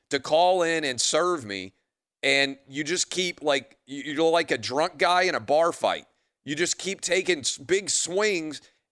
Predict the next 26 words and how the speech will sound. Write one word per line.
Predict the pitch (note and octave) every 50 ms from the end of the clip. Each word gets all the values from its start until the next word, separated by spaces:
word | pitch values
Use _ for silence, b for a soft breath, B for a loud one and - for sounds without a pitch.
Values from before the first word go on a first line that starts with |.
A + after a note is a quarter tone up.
| _
and | C#3+ D3+ D3+ D#3+
then, | E3+ E3 E3
like, | E3 D#3+ D3 -
you're | D#3 D3
spinning | - - - - F#3+ F#3 F#3 F3+
around | E3 D#3+ D#3 D#3+ F3 F3+ F#3 F3 E3
in | D3+
a | C#3+
full | C3 - - F#3+ F3+ E3+
circle, | - - F#3 F#3 G3 F#3 - D#3+ D3 C#3 b b b b b b b -
and | D3 D3+ D#3
you're | D#3+ D#3+
about | D3+ C3+ E3+ E3+ F3+ - -
to | E3
knock | D3 C#3+ D3+ D#3+ D#3+ D#3+ - E3
yourself | E3 D3+ - - F3 D#3 D3 -
out, | D#3 D#3+ F3+ F3+ F3 - -
and | D3 D3
I'm | D3 E3 F3
not | F3 F3 F3
even | E3 D#3 D3+
having | C#3+ D3 D3+ E3 D#3+ D3
to | C3+ C3+
argue | G#2+ A#2 C#3+ F3 A3+ G#3+ C#3+ C3+ A#2+
with | G2+ F#2+ E2 - -
you. | - -